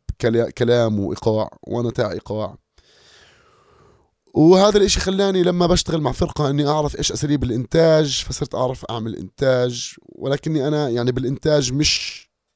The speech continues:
آه، بعر-، بعرف أنتج، بس أنا مش يعني مش تخصصي منتج، فهمت علي؟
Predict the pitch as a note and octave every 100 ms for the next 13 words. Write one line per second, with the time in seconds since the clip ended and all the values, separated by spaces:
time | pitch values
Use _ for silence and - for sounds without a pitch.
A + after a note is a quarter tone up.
0 | _ _ _ _ _ _ _ _ _ _
1 | _ _ G2 G2+ G2+ G2+ G2 F#2+ F#2+ F#2+
2 | F#2+ F2+ - - _ _ _ _ _ B2+
3 | C3 A#2 A#2+ C3+ - B2 F#2 F#2 - _
4 | _ _ _ - - C3+ B2 A#2+ C3+ -
5 | - D2+ D2 - _ _ _ _ _ _
6 | _ _ - B2 - - - D3+ - -
7 | F#2 F#2 - F#2 - _ _ _ _ _
8 | - - G1+ D2+